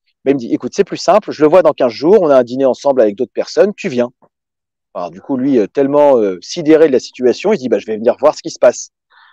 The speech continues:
Il arrive au dîner, donc son oncle lui présente Bruno Gollnisch, il dit, « Bah voilà, Bruno, mon, mon neveu, tout ça, il avait postulé à ta fac, bah fallait me dire que c'était, euh, ton neveu. » Bah bien sûr que je l'aurais pu, je lui aurais trouvé une place, pas de problème. Et là, euh, mon pote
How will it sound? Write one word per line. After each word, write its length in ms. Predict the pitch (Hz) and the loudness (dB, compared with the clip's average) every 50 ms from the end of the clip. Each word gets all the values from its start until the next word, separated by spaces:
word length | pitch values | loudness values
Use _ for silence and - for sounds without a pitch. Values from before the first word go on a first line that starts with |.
| _ _ _ - - _ _ | _ _ _ -20 -20 _ _
Il 120 | 175 160 156 | 0 2 2
arrive 180 | 127 120 107 | 2 0 -4
au 60 | 104 | -8
dîner, 380 | 95 101 120 135 170 220 254 285 320 226 | -10 -8 -2 2 2 2 2 2 -2 -4
donc 180 | 139 127 - - | -4 -6 -4 -4
son 120 | 135 135 | -4 -4
oncle 140 | 139 131 - | -4 -4 -6
lui 60 | 117 | -10
présente 320 | - - 107 101 113 107 98 | -14 -12 -10 -8 -8 -10 -10
Bruno 260 | - 98 95 90 90 | -12 -16 -18 -14 -8
Gollnisch, 460 | 107 135 151 175 208 254 277 - - | -6 -6 -4 -4 -4 -6 -6 -8 -10
il 40 | 127 | -14
dit, « 80 | 117 110 | -8 -6
Bah 80 | 98 101 | -6 -6
voilà, 320 | 120 - 95 131 165 180 | -4 0 2 4 4 4
Bruno, 480 | 143 107 107 98 85 90 110 143 165 160 | 2 -2 -8 -12 -6 -2 2 2 2 2
mon, 380 | 135 117 107 101 95 90 85 - _ _ - _ _ _ | 2 -2 -6 -6 -8 -10 -12 -16 _ _ -20 _ _ _
mon 160 | 135 143 139 | -2 0 0
neveu, 260 | 131 113 117 143 185 214 | 0 0 2 2 2 2
tout 120 | - 131 | 0 -2
ça, 140 | - - 190 | 0 2 4
il 80 | 202 170 | 4 4
avait 120 | 139 131 | 4 2
postulé 280 | - 135 - - - 135 | -2 -6 -6 -2 0 0
à 40 | |
ta 100 | - 143 | 0 0
fac, 160 | - - 208 156 | -4 -4 -2 0
bah 100 | 135 - | 0 0
fallait 200 | - 123 139 160 | 0 0 0 0
me 40 | |
dire 140 | 190 262 269 | 0 -2 -4
que 60 | - | -2
c'était, 480 | - 214 190 - 196 190 190 190 190 190 185 | -2 -4 0 2 4 4 6 6 6 6 6
euh, 380 | 185 180 180 175 175 175 175 | 6 6 6 6 4 4 2
ton 160 | 170 - 180 165 | 2 0 -4 -2
neveu. » 220 | 156 170 185 180 | 2 2 4 4
Bah 100 | 156 - | 4 4
bien 120 | 107 131 151 | 2 0 0
sûr 200 | - - 269 - | 0 0 0 0
que 80 | 262 | 0
je 80 | 220 190 | 0 2
l'aurais 180 | 214 214 202 190 | 2 2 2 2
pu, 220 | - 202 208 208 | 0 -2 -2 -2
je 60 | 180 | 0
lui 40 | 156 | 0
aurais 120 | 156 151 | 0 -2
trouvé 220 | - - 170 156 156 | 0 0 -2 -2 -2
une 100 | 156 - | -6 -2
place, 260 | - 175 170 165 - | 0 2 2 2 0
pas 120 | - - | -2 -6
de 60 | - - | -6 -4
problème. 460 | - 185 190 247 262 262 233 147 - - _ _ _ _ _ _ _ _ _ _ _ _ _ _ | -6 -4 -2 0 0 0 0 -2 -6 -8 _ _ _ _ _ _ _ _ _ _ _ _ _ _
Et 60 | - 101 | -2 2
là, 240 | 123 151 165 151 | 4 6 6 6
euh, 340 | 123 113 107 104 101 98 98 98 | 6 6 6 4 4 2 0 -2
mon 100 | 104 98 | -6 -6
pote 200 | - 175 196 | -4 -4 -4